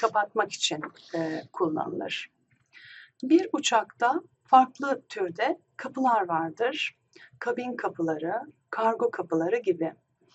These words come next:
Kapılar içeriden ve dışarıdan kolayca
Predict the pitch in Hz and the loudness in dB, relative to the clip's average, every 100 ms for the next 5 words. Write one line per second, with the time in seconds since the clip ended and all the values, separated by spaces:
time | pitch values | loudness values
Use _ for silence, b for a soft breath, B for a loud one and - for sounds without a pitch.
0 | b _ - 269 269 269 339 - - _ | b _ -4 -2 2 2 2 -2 -8 _
1 | _ - 240 262 247 247 240 220 196 - | _ -6 0 2 2 2 0 -2 -4 -2
2 | 196 180 170 190 240 330 B B B _ | 0 0 0 -2 0 -4 B B B _
3 | 269 269 254 226 220 294 | 2 4 4 2 -2 -2